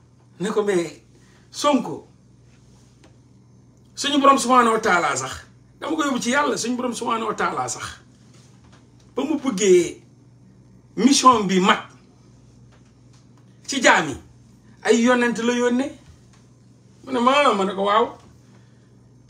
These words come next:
Ñaata yonent la yónni balaa moo jot ci yonentu Muhammad sallallahu alayhi wa sallam? Ñaata la yónni?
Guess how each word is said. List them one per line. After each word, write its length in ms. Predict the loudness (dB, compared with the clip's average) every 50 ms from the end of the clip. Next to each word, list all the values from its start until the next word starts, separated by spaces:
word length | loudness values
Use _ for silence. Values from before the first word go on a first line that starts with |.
| -12 -2
Ñaata 500 | 4 6 6 8 8 6 4 4 2 2
yonent 360 | 4 4 4 4 4 2 2 0 0
la 80 | 4 4
yónni 460 | 6 6 6 4 2 0 -2 -4 -6 -12 -20 _ -16 -8
balaa 300 | -4 0 2 4 4 4
moo 240 | 4 4 2 2 2 2 0
jot 200 | -2 -2 -2 -12
ci 180 | -8 -6 -4 0
yonentu 360 | 2 2 0 0 -6 -8 -10
Muhammad 440 | -12 -8 -6 -4 -4 -2 -2 -4 -4
sallallahu 400 | -4 -4 -4 -2 0 0 0 0
alayhi 80 | -2 -4 -4
wa 60 | -4
sallam? 120 | -6 -8 -12 -12 -6
Ñaata 380 | -4 0 0 0 -2 -2 -2
la 100 | 0 0
yónni? 300 | 0 0 -2 -4 -6 -14